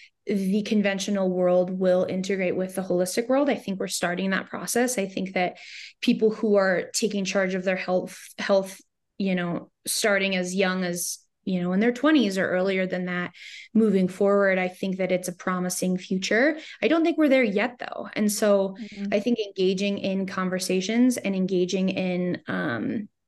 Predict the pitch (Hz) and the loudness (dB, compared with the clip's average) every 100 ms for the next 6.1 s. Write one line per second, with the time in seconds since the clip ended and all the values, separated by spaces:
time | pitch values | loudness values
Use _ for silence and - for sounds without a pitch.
0 | _ - - 190 208 220 208 196 202 196 | _ -10 -6 -2 0 0 0 2 0 -2
1 | - 196 190 180 - - 185 180 180 220 | -4 -2 0 -2 -4 -6 -4 -4 -2 0
2 | 202 202 190 185 196 190 185 175 - 170 | 2 2 0 2 0 0 -2 -4 -4 -2
3 | 180 180 180 _ _ _ _ _ _ _ | 0 0 -4 _ _ _ _ _ _ _
4 | - - - - - 202 - _ - - | -16 -12 -8 -6 -6 -8 -16 _ -12 -4
5 | 208 190 185 - 180 175 196 202 262 285 | -2 0 -2 -2 -2 0 -2 2 2 2